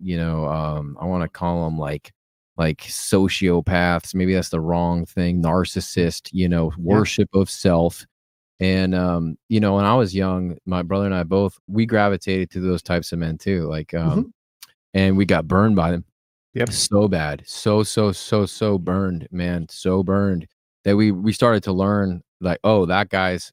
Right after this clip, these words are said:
Speaker 1: a piece of shit, actually." But we had to
Speaker 2: <laughs>
Speaker 1: learn that even though everyone told us. My mom and dad, they're
Speaker 2: Yeah.
Speaker 1: like, "Dude, this guy's a piece of crap. He is absolutely," and we're like, "Nah, arrogant, young, little dumbasses." Like, "No, he's not gonna burn me. He'll burn
Speaker 2: Right.
Speaker 1: everyone else,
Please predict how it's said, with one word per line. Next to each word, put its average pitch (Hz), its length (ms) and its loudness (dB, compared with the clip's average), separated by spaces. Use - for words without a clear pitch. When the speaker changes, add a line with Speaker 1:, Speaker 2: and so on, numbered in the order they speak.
Speaker 1:
a 78 60 -14
piece - 360 -8
of 67 120 -8
shit, - 460 -2
actually." 80 580 -8
But 95 80 2
we 104 120 4
had 135 240 4
to 117 80 4
Speaker 2:
<laughs> - 0 -
Speaker 1:
learn 127 380 2
that 110 260 0
even 113 220 0
though 113 100 -2
everyone 113 340 -2
told 101 280 -4
us. - 200 -14
My 82 80 -8
mom 101 440 -2
and 95 180 -2
dad, 95 220 0
they're 95 80 2
Speaker 2:
Yeah. - 20 0
Speaker 1:
like, 85 180 -4
"Dude, 104 200 -4
this 120 160 -2
guy's 165 240 -4
a 113 60 -8
piece - 260 -8
of - 80 -20
crap. 139 320 -2
He 117 220 0
is 110 140 -2
absolutely," 113 580 0
and 101 100 0
we're 113 120 2
like, 104 220 -2
"Nah, 101 280 0
arrogant, 110 500 0
young, 101 320 0
little 98 340 -2
dumbasses." 80 760 -6
Like, 78 180 -10
"No, 98 140 -2
he's 107 140 0
not 139 160 0
gonna 104 140 -2
burn 101 380 -2
me. 85 280 -12
He'll 117 80 0
burn 131 240 0
Speaker 2:
Right. - 20 2
Speaker 1:
everyone 107 360 -2
else, 90 220 -4